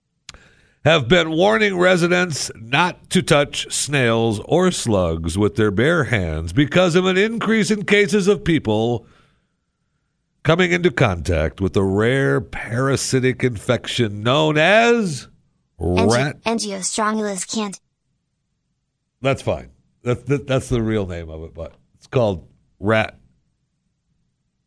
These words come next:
Speaker 1: lungworm. Now, they're blaming its sudden spread across the United States on, of course, climate change and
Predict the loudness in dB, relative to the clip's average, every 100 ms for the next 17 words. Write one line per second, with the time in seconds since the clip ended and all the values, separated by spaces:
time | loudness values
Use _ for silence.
0 | _ _ -10 -4 -4 -4 -6 -6 -8 -12
1 | -20 _ _ _ _ _ _ _ _ _
2 | _ _ _ _ _ _ _ _ _ _
3 | _ _ _ -4 0 0 0 0 0 -2
4 | -4 -10 _ -16 -4 -4 -4 -8 -4 -2
5 | 0 -2 -2 -4 -4 -4 -4 -4 -4 -6
6 | -8 _ _ _ _ _ -8 -8 -4 -2
7 | -2 -8 -14 -4 -4 -4 -6 -4 -4 -6
8 | -10 -14